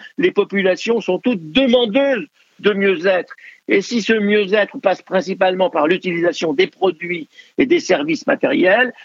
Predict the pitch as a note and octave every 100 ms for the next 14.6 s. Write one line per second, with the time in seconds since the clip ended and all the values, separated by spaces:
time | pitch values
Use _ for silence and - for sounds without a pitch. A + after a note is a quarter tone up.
0 | _ D3 D#3 E3+ D#3 C#3+ C3 - F#3 E3
1 | C#3+ D3+ C3 C3+ E3+ D3+ C#3 - B2+ -
2 | E3+ - E3 G3 A3 G3+ E3 E3 - E3+
3 | A#3 A3 - - - G3 F#3 G3 B3 A3+
4 | - _ _ - - _ G3 G3+ - C4+
5 | C4 - - D4 A3+ E3 D3 C#3+ - C3
6 | - C#3 - D3+ D#3+ E3 D#3+ B2+ F#3 C#3+
7 | D#3 A3 C#4+ - - _ - D#3 D3 C#3
8 | D3 - - A#2+ A#3+ G3+ - - B2 G#3+
9 | C#3+ C3+ C3+ D3+ - B3+ A#3 - - _
10 | _ C#3+ - E3+ G#3 G3+ B3 G3 - -
11 | - B2+ A#2 D#3+ D#3+ G#3+ G3 - _ _
12 | - B2 C#3 - E3 D3+ D3 E3+ - A3+
13 | - C#3+ D#3 - B2+ A#2 B2 D3+ E3+ -
14 | F#3+ - G#3 G#3 F#3 C#3